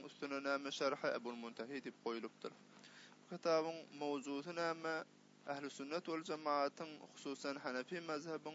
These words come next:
agidesiniň beýanyna. Ke Imam Azam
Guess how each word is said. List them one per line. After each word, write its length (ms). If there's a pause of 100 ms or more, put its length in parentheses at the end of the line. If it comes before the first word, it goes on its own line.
(160)
agidesiniň 760
beýanyna. 560 (440)
Ke 220
Imam 280 (220)
Azam 460